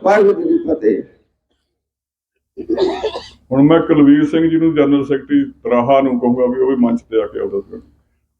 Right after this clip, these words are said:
Speaker 2: ਅਸੀਂ ਦੱਸ ਵੀ ਦਈਏ ਵੀ ਅਸੀਂ ਸਾਰੇ ਪਿੰਡਾਂ ਦੇ ਜਨੌਦ, ਦੁਵਿਲਗੇ ਪਿੰਡਾਂ ਦਾ ਸੰਪਰਕ ਕੀਤਾ। ਉਹ ਪੰਚਾਇਤਾਂ ਵੀ ਮੇਰੇ ਖਿਆਲ ਸ਼ਾਇਦ ਇੱਥੇ ਅੱਜ ਆਈਆਂ ਹੋਣਗੀਆਂ, ਕਹਿੰਦੇ ਸਵੇਰੇ ਅਸੀਂ ਆਵਾਂਗੇ।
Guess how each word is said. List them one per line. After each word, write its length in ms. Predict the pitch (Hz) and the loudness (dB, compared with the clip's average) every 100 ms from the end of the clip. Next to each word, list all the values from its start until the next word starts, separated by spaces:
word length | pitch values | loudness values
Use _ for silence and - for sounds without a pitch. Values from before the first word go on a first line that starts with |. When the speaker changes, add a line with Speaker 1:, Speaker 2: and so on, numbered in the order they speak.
| 143 | 0
Speaker 2:
ਅਸੀਂ 140 | 185 | 2
ਦੱਸ 240 | 175 156 170 | 2 2 2
ਵੀ 160 | 190 | 0
ਦਈਏ 220 | 185 190 | 4 4
ਵੀ 140 | 196 196 | 6 4
ਅਸੀਂ 140 | 214 | 2
ਸਾਰੇ 280 | 196 165 202 | -2 0 0
ਪਿੰਡਾਂ 340 | 202 180 175 | -2 -4 -2
ਦੇ 120 | 185 185 | -2 -2
ਜਨੌਦ, 560 | 165 143 156 165 175 | 0 2 2 2 0
ਦੁਵਿਲਗੇ 420 | 160 151 156 180 | 2 2 2 0
ਪਿੰਡਾਂ 320 | 165 156 160 170 | -2 -2 0 0
ਦਾ 60 | |
ਸੰਪਰਕ 380 | 165 147 151 160 | -2 -2 -2 0
ਕੀਤਾ। 200 | 165 170 | -2 0
ਉਹ 60 | 180 | -2
ਪੰਚਾਇਤਾਂ 540 | 170 165 160 160 170 | -2 0 0 2 2
ਵੀ 120 | 170 | 2
ਮੇਰੇ 180 | 170 151 | 4 4
ਖਿਆਲ 160 | 160 156 | 2 0
ਸ਼ਾਇਦ 200 | 160 160 | 2 0
ਇੱਥੇ 220 | 156 156 | 2 0
ਅੱਜ 140 | 147 | 2
ਆਈਆਂ 260 | 156 151 165 | 0 2 2
ਹੋਣਗੀਆਂ, 280 | 165 170 180 | 0 -2 -2
ਕਹਿੰਦੇ 260 | 165 180 | -2 -2
ਸਵੇਰੇ 260 | 180 160 156 | -2 -4 -2
ਅਸੀਂ 140 | 165 | 0
ਆਵਾਂਗੇ। 400 | 151 175 180 170 | 0 2 2 2